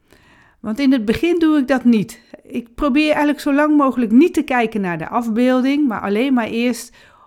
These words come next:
op de stukjes zelf te kijken wat bij elkaar kan passen. Nou, en dan op een gegeven moment worden dus al die fragmenten wel goed neergelegd. Alles ligt op de juiste plek. En dan blijven natuurlijk allerlei puzzelstukjes over, puzzelstukjes leeg.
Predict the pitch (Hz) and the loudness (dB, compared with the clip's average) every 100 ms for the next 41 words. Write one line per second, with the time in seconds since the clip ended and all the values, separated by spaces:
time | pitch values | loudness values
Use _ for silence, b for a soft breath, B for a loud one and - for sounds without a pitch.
0 | b - 208 - 208 - 277 - 196 - | b -8 -8 -2 -2 0 -6 -4 -6 -4
1 | 254 269 269 220 233 226 233 233 190 208 | -4 -4 -6 -8 -6 -4 -4 -6 -4 -4
2 | 175 202 185 185 220 226 175 139 98 - | -4 -4 -4 -6 -10 -10 -12 -14 -14 -16
3 | - - _ _ _ _ b b b b | -20 -20 _ _ _ _ b b b b
4 | b b - 196 196 254 247 - 247 233 | b b -8 -4 2 2 2 0 -2 -2
5 | 214 180 202 185 180 190 196 190 - 175 | -2 -2 -2 -2 -4 -4 -4 -6 -6 -6
6 | 190 175 165 165 202 240 240 - 262 240 | -4 -6 -6 -4 -2 0 -2 -2 -2 2
7 | 226 233 220 202 208 220 220 190 202 202 | 2 2 0 -2 -2 -2 -6 -8 -6 -6
8 | 190 165 175 - 185 165 165 - - 240 | -6 -8 -10 -8 -8 -8 -10 -12 -6 -4
9 | 262 B B B 269 302 240 202 190 185 | -4 B B B -2 0 2 2 0 -2
10 | 196 196 196 180 175 - - b b b | -2 -2 -2 -2 -6 -10 -18 b b b
11 | _ - 247 220 - 220 220 175 214 233 | _ -4 -2 -2 -2 -4 -2 -4 -2 -2
12 | 175 190 180 185 175 180 185 196 156 185 | -2 -6 -6 -8 -10 -8 -4 -4 -4 -6
13 | - | -12